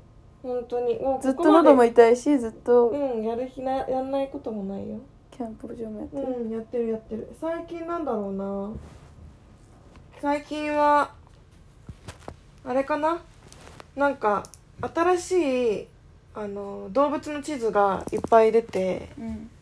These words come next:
Speaker 1: 新しいキャンパーの人がいっぱい来たから、その子たちを自分のキャンプ場に迎え入れてるかな。
Speaker 2: うーん。
Speaker 1: 可愛い、だから。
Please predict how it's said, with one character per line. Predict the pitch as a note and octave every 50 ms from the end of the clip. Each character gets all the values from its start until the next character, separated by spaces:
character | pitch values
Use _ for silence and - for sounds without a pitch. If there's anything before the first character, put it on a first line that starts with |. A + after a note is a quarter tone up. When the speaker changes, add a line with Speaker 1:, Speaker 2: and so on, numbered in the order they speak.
| - - - - - - - -
Speaker 1:
新 | B3 A#3+ - C#4+ D4 D#4
し | D4+ - E4 D#4 C#4+ A#3+ G3+ F#3+
い | - - - - - - - - - -
キ | - -
ャ | A#3 A3
ン |
パ | G#3+ - A3+ A3 G#3+
ー | A3
の | G#3+ A3 G#3+ G#3+ - - - -
人 | - - - A#3
が | G#3 G#3
い | G3
っ | F#3
ぱ | F#3+ - A3+ G#3
い | G#3
来 | G#3
た | - A3+ G#3
か | - F#3+ F#3+
ら、 | G#3+ A3 G#3 G3+ F#3 - - - - - - - -
そ | - - C4
の | C4 C#4
子 | C4+ B3+
た | A#3+ A#3 G#3 G3+
ち | - - G#3+ A#3
を | C4+ D4 C4+ G#3+ G3
自 | F3+ F#3+ G3
分 | G#3 A3+ G#3+
の | G#3+ G#3+
キ | - A3+
ャ | G#3+
ン | G#3
プ | A3 G#3+
場 | G3+ G#3 G#3 G#3 G#3 G#3
に | G3+ G3+ G3+ G3+
迎 | G3 G3
え | F#3+
入 | - G#3 G3+ G3
れ | F#3
て | F3+ - -
る | -
か | - -
な。 | - - - - - - - -
Speaker 2:
う | -
ー | A3+ A3+ A3+ A#3 A#3 A#3 A3+ A#3 A3+ A#3
ん。 | A3+ A#3 C4 - - - - - - - - -
Speaker 1:
可 | - A#3 A3+ A3+
愛 | A3+ A3+ G#3 -
い、 | -
だ | - G3+
か | - - -
ら。 | - -